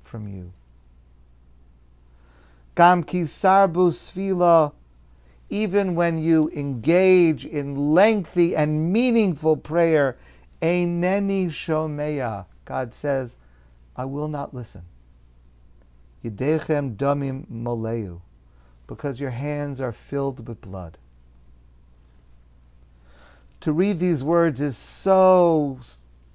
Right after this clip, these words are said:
upsetting, so depressing.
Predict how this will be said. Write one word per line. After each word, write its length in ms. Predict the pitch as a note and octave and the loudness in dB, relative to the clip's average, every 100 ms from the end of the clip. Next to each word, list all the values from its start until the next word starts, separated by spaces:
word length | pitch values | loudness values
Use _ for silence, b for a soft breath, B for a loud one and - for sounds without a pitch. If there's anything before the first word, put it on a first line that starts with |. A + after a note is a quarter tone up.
| - | -12
upsetting, 760 | B2 - - E3+ D#3 B2+ G2 - - - - - - - _ - _ - _ _ _ _ | -12 -12 -8 -2 -2 -4 -12 -16 -20 -20 -20 -20 -20 -20 _ -20 _ -20 _ _ _ _
so 280 | - - F#3 | -6 2 4
depressing. 800 | F3 E3 - E3+ D#3+ - A2+ | 2 -2 -2 -2 -2 -6 -12